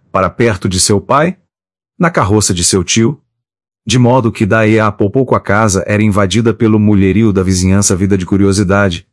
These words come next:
caras compungidas e olhos perscrutadores.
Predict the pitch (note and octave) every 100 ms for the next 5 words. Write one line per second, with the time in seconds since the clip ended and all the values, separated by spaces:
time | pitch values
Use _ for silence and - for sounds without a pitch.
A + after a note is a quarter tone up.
0 | _ - A2+ B2+ - D3 C3+ A#2 F#2 C3
1 | A2+ F#2 F#2+ G#2 G#2+ A2+ A2+ - C#3+ -
2 | A2+ G#2+ G#2+ F2 C#2+ - - -